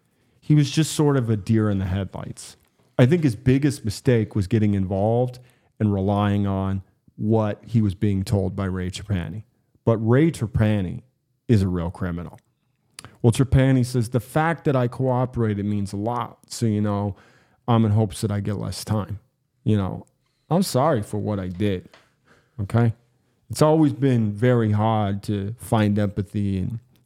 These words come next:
these feelings towards people that I never really met. I've always been like that.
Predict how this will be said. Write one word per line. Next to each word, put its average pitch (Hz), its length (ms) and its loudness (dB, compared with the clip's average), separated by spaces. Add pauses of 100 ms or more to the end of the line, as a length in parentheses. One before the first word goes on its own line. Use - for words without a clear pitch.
these 95 220 -2
feelings 101 640 0
towards 110 340 -4
people 107 440 -2
that 110 140 -4
I 98 280 -6
never 104 340 0
really 95 260 -2
met. 92 380 -4 (1040)
I've 127 260 2
always 135 380 4
been 117 380 2
like 95 280 -8
that. 101 260 -10